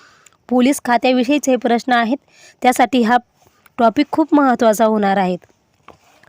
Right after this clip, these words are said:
पुढचा प्रश्न आहे, सीआरपीएफचे पूर्ण नाव काय आहे? तर याचं उत्तर आहे, सेंट्रल रिझर्व्ह पोलीस फोर्स म्हणजे सीआरपीएफचे पूर्ण नाव आहेत. पुढचा प्रश्न आहे, महाराष्ट्रात गुप्त-, गुप्तचर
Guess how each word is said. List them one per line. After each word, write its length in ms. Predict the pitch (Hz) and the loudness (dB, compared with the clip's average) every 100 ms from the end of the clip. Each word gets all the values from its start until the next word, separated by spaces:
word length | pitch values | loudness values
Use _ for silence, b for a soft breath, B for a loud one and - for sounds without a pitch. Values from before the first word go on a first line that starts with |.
| b b b b | b b b b
पुढचा 260 | 277 285 330 | -2 2 2
प्रश्न 320 | 311 311 302 | 2 2 2
आहे, 300 | 294 294 349 | 4 4 2
सीआरपीएफचे 960 | - 285 262 254 247 247 247 233 - | 2 2 2 2 0 0 -2 -2 -4
पूर्ण 280 | 262 254 254 | -2 -2 0
नाव 300 | 262 240 240 | 0 2 0
काय 240 | 240 254 262 | 2 2 4
आहे? 340 | 262 247 330 370 _ b b b b | 2 2 0 -2 _ b b b b
तर 100 | 240 | 0
याचं 200 | 240 254 | 2 2
उत्तर 320 | 226 - 254 | 0 0 2
आहे, 300 | 247 240 320 | 2 2 -2
सेंट्रल 540 | 294 262 240 - 294 269 226 | 0 0 0 0 0 0 0
रिझर्व्ह 500 | 233 208 262 277 185 - B B B B | 0 2 2 2 -2 -8 B B B B
पोलीस 400 | 240 254 262 311 - | -2 0 2 0 -2
फोर्स 440 | - 269 220 - - b b - | 0 2 0 -4 -18 b b -2
म्हणजे 500 | 233 233 240 302 320 | 0 0 2 2 0
सीआरपीएफचे 840 | - 240 226 220 - 214 - 311 | 0 0 0 -2 -2 -4 -4 -4
पूर्ण 320 | 359 277 269 | -4 -4 -2
नाव 280 | 233 202 190 | 0 0 -2
आहेत. 300 | 196 190 185 - _ _ _ _ B B B B B | -2 -2 -6 -10 _ _ _ _ B B B B B
पुढचा 260 | - 277 359 | -4 0 0
प्रश्न 320 | 339 330 320 | 2 0 2
आहे, 260 | 320 311 349 | 2 2 2
महाराष्ट्रात 760 | 311 262 262 269 262 294 269 | 2 2 2 0 0 -2 -2
गुप्त-, 400 | 226 226 - 269 226 _ _ 226 | -6 -6 -2 -2 -2 _ _ -14
गुप्तचर 560 | 196 - 269 269 294 | -14 -4 -2 0 0